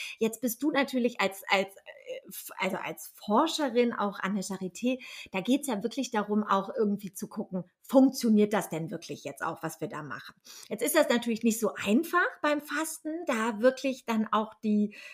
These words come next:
kann ich mir vorstellen, da wirklich auch, ähm, ganz klare Studienergebnisse zu präsentieren. Was sind denn aber so deine Erfahrungen? Wie, was, wie scheint es zu wirken? Ich frag mal so,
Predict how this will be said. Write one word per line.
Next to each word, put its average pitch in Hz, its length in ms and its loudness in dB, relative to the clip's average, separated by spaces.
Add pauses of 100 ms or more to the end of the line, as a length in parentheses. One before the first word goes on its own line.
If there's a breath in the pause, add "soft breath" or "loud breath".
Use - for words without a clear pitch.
(120)
kann 226 200 2
ich 202 120 0
mir 196 140 2
vorstellen, 254 680 -4
da 180 220 0
wirklich 214 400 4
auch, 180 340 2
ähm, 175 340 -8
ganz 196 280 0
klare 180 420 2
Studienergebnisse 285 1300 4
zu 294 140 -10
präsentieren. 262 580 -2 (460 loud breath)
Was 269 160 -6
sind 392 180 0
denn 349 220 -2
aber 302 240 2
so 285 120 -2
deine 262 360 2
Erfahrungen? 247 600 0 (380 loud breath)
Wie, 220 300 0 (520)
was, 214 600 -4
wie 285 160 2
scheint 403 580 4
es - 240 0
zu 226 240 0
wirken? 196 360 4
Ich 180 120 -8
frag 247 280 -2
mal 226 220 4
so, 196 300 4